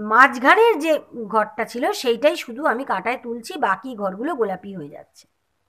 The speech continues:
এখানে আবার তিনটে ব্ল্যাক, ফার্স্ট ঘরটা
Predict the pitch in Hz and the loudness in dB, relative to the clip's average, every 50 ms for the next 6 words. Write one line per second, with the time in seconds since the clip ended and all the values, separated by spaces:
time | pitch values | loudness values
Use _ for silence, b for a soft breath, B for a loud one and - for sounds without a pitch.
0 | _ _ _ _ _ _ _ _ _ _ _ _ _ _ _ - 262 254 302 302 | _ _ _ _ _ _ _ _ _ _ _ _ _ _ _ -14 -2 0 0 4
1 | 320 320 294 285 311 330 330 - - 330 320 294 330 330 285 294 285 285 311 311 | 8 10 10 12 12 10 8 8 0 -4 -4 -2 -2 -2 2 6 6 6 6 4
2 | - - b b b b b b b b b b _ 285 302 320 339 294 294 320 | 0 -16 b b b b b b b b b b _ 8 8 8 8 8 8 8
3 | 330 320 330 320 | 8 8 8 2